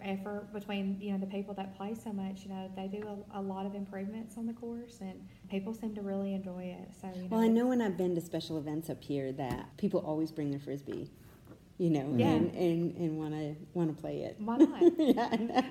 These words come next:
Speaker 1: A lot of people, you know, ask a lot of questions because they're unsure about, well, you know, like, what's the rules? It's like, just get out there and have fun.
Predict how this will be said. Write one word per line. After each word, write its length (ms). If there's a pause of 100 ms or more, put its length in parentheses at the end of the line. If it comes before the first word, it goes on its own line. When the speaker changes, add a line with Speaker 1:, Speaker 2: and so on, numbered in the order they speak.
Speaker 1:
A 40
lot 200
of 60
people, 260
you 100
know, 100
ask 300
a 60
lot 120
of 120
questions 420
because 300
they're 180
unsure 640 (380)
about, 440
well, 300
you 80
know, 100
like, 180
what's 200
the 100
rules? 300
It's 100
like, 180
just 200
get 120
out 160
there 100
and 100
have 100
fun. 300